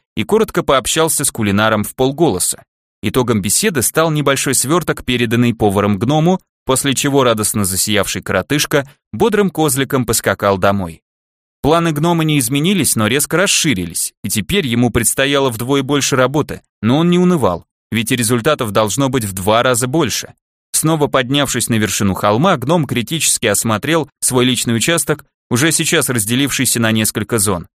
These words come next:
Квадратный надел земли в центре украшен холмом, на холме появится дом в скором будущем. Остальная территория будет использована для работы. Перед холмом имелось пространство, занятое пока что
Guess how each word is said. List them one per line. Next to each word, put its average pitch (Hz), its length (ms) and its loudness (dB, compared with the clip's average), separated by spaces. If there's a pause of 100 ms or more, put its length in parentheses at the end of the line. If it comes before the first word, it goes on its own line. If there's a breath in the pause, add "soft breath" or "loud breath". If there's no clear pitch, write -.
(120)
Квадратный 135 480 0
надел 180 340 2
земли 165 300 0
в 165 80 -4
центре 180 340 0
украшен 139 460 0
холмом, 107 580 0
на 107 140 -2
холме 127 360 0
появится 107 500 0
дом 135 340 0
в - 60 -6
скором 101 320 2
будущем. 95 480 -4 (340)
Остальная 113 540 0
территория 101 480 0
будет 95 260 -4
использована 135 680 0
для 117 160 2
работы. 104 460 -2 (440)
Перед 160 240 -2
холмом 190 440 2
имелось 139 360 2
пространство, 147 720 0
занятое 123 460 0
пока 110 300 0
что 113 260 -2